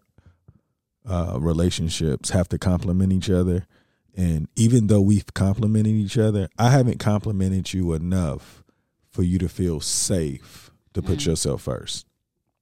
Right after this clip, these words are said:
Speaker 2: I don't even understand the idea of putting myself first,
Speaker 1: That's what
Speaker 2: but
Speaker 1: my point is.
Speaker 2: <clears throat>
Speaker 1: So my point is, is I continue to get better as your compliment. There are gonna be certain things where you're gonna feel like you don't have to, like, like, focus on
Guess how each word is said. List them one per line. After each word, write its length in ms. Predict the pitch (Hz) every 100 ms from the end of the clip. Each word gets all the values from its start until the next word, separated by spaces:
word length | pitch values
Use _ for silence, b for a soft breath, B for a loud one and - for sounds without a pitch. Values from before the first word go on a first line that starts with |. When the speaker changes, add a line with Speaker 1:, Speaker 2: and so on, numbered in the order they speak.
| _ _ _ _ _ _ _ _ _ _ _ _ _
Speaker 2:
I 60 | 160
don't 140 | 180 165
even 140 | 143
understand 420 | 123 147 - 139
the 60 | 127
idea 300 | 147 143 139
of 100 | 127
putting 160 | 123
myself 360 | 120 120 - 127
first, 180 | - 123
Speaker 1:
That's 180 | 107 -
what 100 | 104
Speaker 2:
but 60 |
Speaker 1:
my 80 | 98
point 320 | 90 131 131
is. 240 | - - -
Speaker 2:
<clears throat> 40 |
Speaker 1:
So 100 | 98
my 180 | 92 98
point 320 | - 110 98
is, 340 | 92 92 98 90
is 160 | 92
I 200 | 98 98
continue 560 | - 107 95 - 110 110
to 100 | 98
get 220 | 95 76
better 420 | 95 95 87 78
as 320 | 80 85 82 87
your 140 | 82
compliment. 640 | - 98 90 90 87 82
There 180 | 85 98
are 40 | 95
gonna 180 | 90
be 120 | 85 82
certain 340 | - 87 80
things 260 | 90 82 82
where 120 | 80
you're 140 | 80
gonna 220 | 76 73 69
feel 280 | - 90 80
like 260 | 73 69 73 -
you 120 | 92
don't 220 | 87 78
have 240 | 78 82 80
to, 120 | 80
like, 380 | 73 71 71 67 _ _ _ _ _ _ _ _ _ _ _ _ _ _ _ _
like, 160 | 95 85
focus 400 | - 131 123 113
on 180 | 104